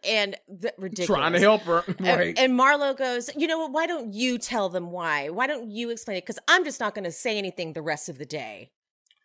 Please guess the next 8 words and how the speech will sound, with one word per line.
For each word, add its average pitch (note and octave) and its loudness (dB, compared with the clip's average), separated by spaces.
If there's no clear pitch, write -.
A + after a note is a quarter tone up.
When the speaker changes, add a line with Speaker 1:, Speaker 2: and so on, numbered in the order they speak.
Speaker 1:
Yeah, F#3+ 2
right. C#3 -4
And A#3 4
then A3+ 0
Kenya C4+ 2
goes, A#3 0
Speaker 2:
Okay, G3 10
Speaker 1:
"You F3+ 8